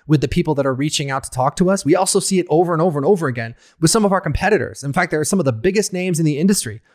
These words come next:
that fall prey to these habits. And if you, and if you look at,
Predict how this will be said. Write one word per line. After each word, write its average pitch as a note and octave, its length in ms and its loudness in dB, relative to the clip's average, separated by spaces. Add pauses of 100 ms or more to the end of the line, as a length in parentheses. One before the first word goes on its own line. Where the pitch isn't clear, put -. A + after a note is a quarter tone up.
(120)
that D3 100 2
fall E3+ 300 2
prey F#3+ 320 2
to C#3 80 0
these D3+ 180 -2
habits. E3 420 0
And D3 140 -4
if C#3 120 -4
you, C#3 100 -4
and D3+ 80 -2
if C#3 100 -2
you C#3+ 80 0
look E3 260 0
at, C#3 220 -2